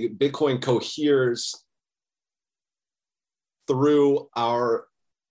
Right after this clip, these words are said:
pure greed, greedy incentives. It's like the craziest Trojan horse that, again, is a,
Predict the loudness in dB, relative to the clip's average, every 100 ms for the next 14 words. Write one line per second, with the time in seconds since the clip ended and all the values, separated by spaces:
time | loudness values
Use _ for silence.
0 | _ _ _ _ _ -16 -4 2 4 2
1 | -2 _ _ _ _ _ _ _ -18 -12
2 | -6 -2 0 0 -4 -10 _ _ -10 -2
3 | 0 0 -2 -4 -4 -6 -6 -6 -8 -8
4 | -8 -8 -12 _ _ -16 -2 0 0 0
5 | 0 -2 -8 -2 0 0 0 -2 -4 -4
6 | -12 -16 _ _ _ _ _ _ -4 0
7 | 2 0 -4 -6 -8 -2 0 2 -2 -6
8 | -10 -12 _ _ _ _ _ _ _ _
9 | _ _ _ _ _ _ _ _ _ _
10 | _ _ _ _ _ -4 -2 -2 -4 -10
11 | -14 -16 _ _ _ _ _ -4 -2 0
12 | 0 0 -2